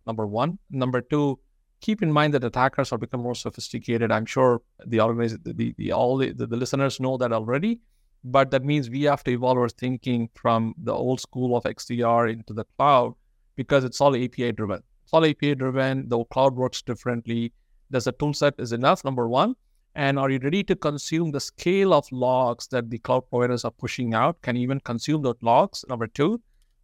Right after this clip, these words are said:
Third one is, do you, can you use your existing tool set to correlate and detect all that? If not, then think about, uh, C D R. Ask that question to yourself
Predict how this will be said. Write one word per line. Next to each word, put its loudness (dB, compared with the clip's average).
Third 4
one 2
is, 0
do -6
you, -2
can -2
you -2
use 0
your 4
existing -4
tool -2
set -2
to -10
correlate 0
and -2
detect -4
all 0
that? -4
If -10
not, 2
then 2
think -4
about, 2
uh, 0
C -4
D -2
R. 0
Ask 2
that -2
question -2
to -6
yourself 0